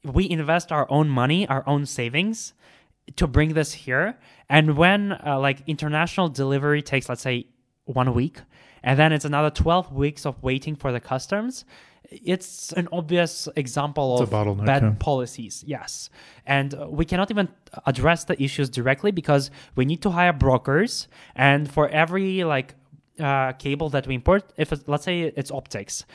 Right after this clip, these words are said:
Speaker 1: so it's a glass fiber inside. Because it's a glass fiber, we need approvals from three different ministries, and only a brokerage company can sign and actually bring in the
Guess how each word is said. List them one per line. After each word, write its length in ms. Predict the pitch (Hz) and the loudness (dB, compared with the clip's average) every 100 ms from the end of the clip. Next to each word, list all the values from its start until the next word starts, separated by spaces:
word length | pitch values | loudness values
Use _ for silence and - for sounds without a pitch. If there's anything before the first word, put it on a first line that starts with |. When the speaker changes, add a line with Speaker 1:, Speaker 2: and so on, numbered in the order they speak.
| - | -10
Speaker 1:
so 140 | - | 0
it's 240 | 139 135 143 | 2 2 -2
a 40 | |
glass 280 | 131 143 139 | -2 0 -2
fiber 360 | - 131 120 117 | -2 -2 0 -4
inside. 520 | 113 - 113 95 - - - | -4 0 0 -2 -10 -20 -8
Because 280 | 127 143 139 | -4 0 0
it's 120 | 135 | -2
a 40 | |
glass 260 | 131 123 120 | 0 0 0
fiber, 560 | - 160 175 151 151 151 - - | 0 2 2 2 2 0 -8 -4
we 100 | 131 | 0
need 140 | 139 | 2
approvals 400 | 135 143 170 175 | 4 6 6 6
from 140 | - 135 | 4 0
three 180 | - 175 | 2 4
different 320 | 151 165 135 | 4 2 2
ministries, 640 | 131 113 - 117 123 160 - - - | 2 0 -2 -2 -2 -4 -10 -20 -10
and 120 | 131 139 | -4 0
only 680 | 147 165 170 170 165 160 160 | 2 2 2 2 2 2 0
a 60 | 143 | 0
brokerage 480 | 147 185 190 156 - | 4 4 4 0 2
company 360 | 139 131 139 | 0 2 0
can 200 | 123 139 | 0 0
sign 640 | 131 - 170 160 131 135 135 - - | 0 2 4 4 4 0 -4 -18 -4
and 180 | 135 131 | -2 0
actually 320 | 151 - 135 | -2 -2 -4
bring 440 | 113 143 160 170 | 2 2 4 2
in 460 | 143 143 143 143 131 | -2 -2 0 -2 -2
the 680 | 123 123 123 120 120 117 | 2 4 4 4 2 0